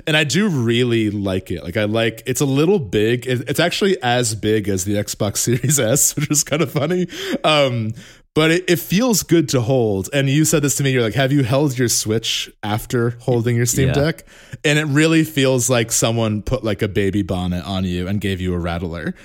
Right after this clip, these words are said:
Speaker 1: after
Speaker 2: By
Speaker 1: holding the
Speaker 2: comparison,
Speaker 1: Steam
Speaker 2: yeah.
Speaker 1: Deck.
Speaker 2: Just, yeah,
Speaker 1: <laughs> Yeah.
Speaker 2: to be clear, like, I think the Switch in handheld mode, like, is actually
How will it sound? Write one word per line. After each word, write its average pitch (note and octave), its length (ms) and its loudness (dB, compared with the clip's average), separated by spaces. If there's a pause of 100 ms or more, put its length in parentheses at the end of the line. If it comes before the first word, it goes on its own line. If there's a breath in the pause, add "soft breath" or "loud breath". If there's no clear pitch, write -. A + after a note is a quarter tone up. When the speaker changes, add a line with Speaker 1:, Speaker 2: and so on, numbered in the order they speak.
Speaker 1:
after B2+ 360 0
Speaker 2:
By D#3+ 160 6
Speaker 1:
holding E3 100 2
the E3+ 60 4
Speaker 2:
comparison, B2+ 260 4
Speaker 1:
Steam - 220 2
Speaker 2:
yeah. A2+ 160 4
Speaker 1:
Deck. A2 100 4
Speaker 2:
Just, A#3 180 4
yeah, E3+ 120 4
Speaker 1:
<laughs> C#3+ 60 4
Yeah. - 0 -
Speaker 2:
to F#3 140 2
be G#3 140 4
clear, G#3 220 2
like, E3+ 160 2
I D#3 100 2
think A3+ 220 2
the A#3 80 0
Switch D3 320 0
in C#3 80 0
handheld B2 380 0
mode, C#3 220 -2
like, A2 280 -2
is A2+ 220 -2
actually G#2+ 460 -4